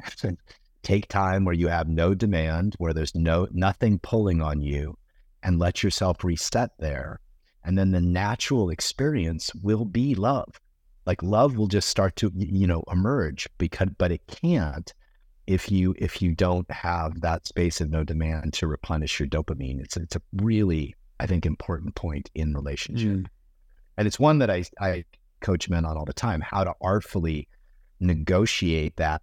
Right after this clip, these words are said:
Speaker 1: space, because so many guys wanna show up and be everything, you know, be everything for their partners. And in doing so, they just deplete themselves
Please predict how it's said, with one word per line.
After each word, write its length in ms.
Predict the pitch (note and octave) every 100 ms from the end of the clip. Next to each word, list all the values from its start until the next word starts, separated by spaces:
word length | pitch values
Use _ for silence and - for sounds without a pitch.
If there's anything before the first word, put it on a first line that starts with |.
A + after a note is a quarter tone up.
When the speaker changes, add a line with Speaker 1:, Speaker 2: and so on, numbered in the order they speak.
| -
Speaker 1:
space, 840 | - - - A2+ G2+ C#2+ - - - - _ - _
because 280 | F2 - E2
so 160 | -
many 180 | F2+ E2
guys 280 | E2+ E2 D2+
wanna 320 | D#2+ F2+ G#2
show 280 | F#2 - E2
up 200 | D#2+ -
and 140 | D#2
be 200 | D#2 E2+
everything, 600 | D#2+ D#2+ D2+ - B1+ - - _ _ -
you 160 | D2+
know, 180 | D2 D2
be 220 | - E2
everything 480 | D#2+ E2+ D#2 - C#2+
for 160 | - D#2
their 160 | D2
partners. 560 | - G#2+ A2 C#2 C#2+ - - _ _ -
And 100 | D#2+
in 100 | D#2
doing 300 | F#2+ A2 E2+
so, 240 | - D2+
they 140 | C#2+ C#2+
just 180 | -
deplete 320 | - - F2+ -
themselves 560 | D2 - D#2 D2+ -